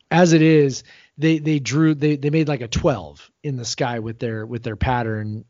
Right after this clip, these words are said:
um, with their flight pattern on a test flight so that, um, you know, like, just as a, uh, you know, just a fun thing to do, right? So they plan these out. Well, these guys, uh, planned out using the contrails from their jets,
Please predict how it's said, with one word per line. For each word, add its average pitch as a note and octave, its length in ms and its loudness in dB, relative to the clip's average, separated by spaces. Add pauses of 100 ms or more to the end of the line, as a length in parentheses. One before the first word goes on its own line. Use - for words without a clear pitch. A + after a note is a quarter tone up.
um, A2 280 -2
with A2+ 140 -4
their A2 100 -2
flight F3+ 300 4
pattern B2 400 0
on A#2 140 -8
a A2+ 40 -10
test C3+ 320 -2
flight A2+ 360 -6
so A#2+ 200 -4
that, A2 280 -8 (520)
um, G#2+ 640 -6 (120)
you C3+ 100 -6
know, G2+ 100 -6
like, G2+ 220 -10
just - 220 -6
as G#2+ 180 -4
a, F#2 320 -8 (520)
uh, F2 280 -10
you B2+ 140 -4
know, G2+ 80 -4
just G#2+ 160 -2
a C#3 40 6
fun D#3 260 4
thing C#3+ 220 2
to B2+ 80 0
do, B2+ 220 2
right? A#2 240 -4
So B2+ 120 -6
they A#2+ 60 -2
plan B2 260 -2
these A#2 160 -2
out. C#3+ 220 2
Well, C3+ 120 0
these G3+ 280 6
guys, D3 540 0 (220)
uh, C3+ 240 -4
planned E3+ 500 -2
out C#3 420 0 (400)
using E3+ 540 0
the C3+ 100 -6
contrails D3 920 0
from C#3 260 -6
their B2 180 -6
jets, B2 640 -6